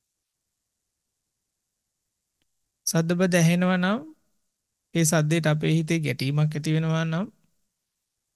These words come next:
ඉගෙන ගන්නට බලනවා පුතා, ගැටෙන්නේ නැතුව ඒ සද්දය අහන්න.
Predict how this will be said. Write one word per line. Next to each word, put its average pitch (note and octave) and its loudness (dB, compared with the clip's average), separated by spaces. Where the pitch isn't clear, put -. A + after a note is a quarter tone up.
ඉගෙන F3 2
ගන්නට F#3 0
බලනවා E3 2
පුතා, G3+ -4
ගැටෙන්නේ E3+ 0
නැතුව D#3 0
ඒ D#3 0
සද්දය C#3 -4
අහන්න. C3 -4